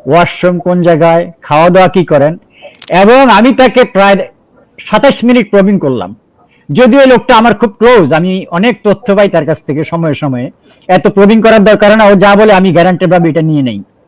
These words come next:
এবং আজ পর্যন্ত ওর কোনো তথ্য আমার কাছে মিথ্যা প্রমাণিত হয় নাই। হঠাৎ করে আমাকে বলে, "স্যার, আমি অত মাস আগে আজমি স্যারের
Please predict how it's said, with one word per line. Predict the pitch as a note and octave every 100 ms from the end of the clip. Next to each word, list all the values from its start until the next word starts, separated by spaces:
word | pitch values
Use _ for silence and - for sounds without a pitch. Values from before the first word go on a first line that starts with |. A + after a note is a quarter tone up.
| _ _ _
এবং | E3+
আজ | G#3+ G#3+
পর্যন্ত | - G#3+ G3
ওর | G#3+
কোনো | A3 G#3+
তথ্য | G3 F#3 - G#3
আমার | G3 F#3
কাছে | F#3 - F3
মিথ্যা | E3 F#3+
প্রমাণিত | F3 E3 D3 B2+
হয় | B2
নাই। | G2 F2 - - _ _ _ _ _ _ _ _ _
হঠাৎ | D3+ G3+ G3+
করে | A#3
আমাকে | G#3+ G#3+ G#3
বলে, | A3 G3
"স্যার, | - G#3+ F#3+ F3 D#3+ _ - _ _ _ _ _ _ _ _ _ _ _ _ _ _ _ _ _ _ _ _ _ _ _ _ -
আমি | D3+ F#3+ A3+ B3 C4 A#3+ B3 - - _ _ -
অত | F#3 G3+
মাস | A#3+ B3+ C4+ C4
আগে | B3 A3+ C4 C#4
আজমি | F#3+ E3 F#3 G3+
স্যারের | - F#3+